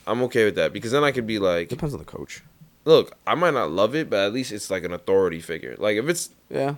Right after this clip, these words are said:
Speaker 1: like, there's been
Speaker 2: true.
Speaker 1: times my catchers have called for pitches and
Speaker 2: Some credibility there.
Speaker 1: Tell me not. There's been times where, like, an upperclassman has called for a pitch during a game, and you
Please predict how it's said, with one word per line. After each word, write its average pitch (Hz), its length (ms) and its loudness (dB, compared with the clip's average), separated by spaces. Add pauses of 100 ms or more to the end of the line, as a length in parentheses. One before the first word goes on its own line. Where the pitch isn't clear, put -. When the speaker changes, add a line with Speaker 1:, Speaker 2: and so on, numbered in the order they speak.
Speaker 1:
like, 131 160 8
there's 180 140 0
been 185 120 0
Speaker 2:
true. 127 100 -2
Speaker 1:
times 143 440 0 (240)
my 101 180 -2
catchers 113 320 0
have 95 160 -2
called 104 280 4
for 120 120 -6
pitches 131 380 -2
and - 60 -2
Speaker 2:
Some 123 160 4
credibility 82 480 0
there. 76 220 -6 (880)
Speaker 1:
Tell 131 160 0
me 127 100 0
not. 76 200 -4
There's 107 120 -4
been 123 140 -6
times 127 380 2
where, 107 100 0
like, 95 160 0
an 80 80 -2
upperclassman 104 760 -2
has 92 120 -8
called 101 360 2
for 131 120 2
a 127 40 -2
pitch 120 260 -2
during 135 160 4
a 160 60 0
game, 101 360 -2
and 95 100 -8
you 131 300 -4